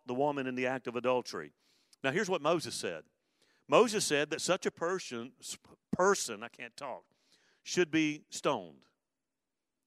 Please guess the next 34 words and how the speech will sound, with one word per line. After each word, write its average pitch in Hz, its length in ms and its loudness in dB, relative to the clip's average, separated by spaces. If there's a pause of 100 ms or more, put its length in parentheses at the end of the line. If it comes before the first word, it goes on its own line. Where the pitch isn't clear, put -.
Again, 135 380 2 (100)
we, 139 140 -6 (380)
we, 156 300 2
we, 170 280 4
we 185 160 4
read 202 260 2
this 143 360 2
with, 139 200 2 (160)
with 135 280 0 (640)
Western, 156 720 2 (400)
uh, 113 400 2 (160)
twenty-first 170 520 -2
century 135 520 -6 (340)
mindset, 139 500 0
and 113 100 -4
we 120 80 -4
think, 120 240 -6 (240)
"Stoning 180 500 -2
for 113 160 -2
adultery? 127 540 -2 (460)
Man, 156 120 -6
they'd, 180 160 -6
half 135 220 0
the 120 80 -6
city 202 280 2
would 107 120 -6
be," 104 300 -6
no, 101 100 -8
I'm 92 160 -8
sorry. 76 320 -12
<laughs> - 60 -18
I 151 80 -12
said, - 300 -18 (880)
we, 147 420 -6